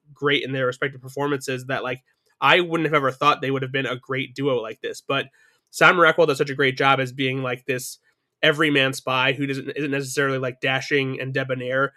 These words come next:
uh, like James Bond. And then when he gets into, like, cool guy spy mode, it's, it, it's, it still feels like a lot of fun. Like, when he shows up with that,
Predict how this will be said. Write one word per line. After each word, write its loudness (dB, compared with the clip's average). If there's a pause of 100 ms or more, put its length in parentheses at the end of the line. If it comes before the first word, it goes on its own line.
(320)
uh, 2
like -2
James 0
Bond. 0
And -4
then -2
when -2
he -4
gets -4
into, -4
like, -4
cool -2
guy -2
spy -4
mode, 2
it's, -8
it, -2
it's, -12
it -12
still 0
feels 0
like -2
a -4
lot -2
of -6
fun. -2
Like, -2
when 2
he 2
shows 2
up 4
with -2
that, -2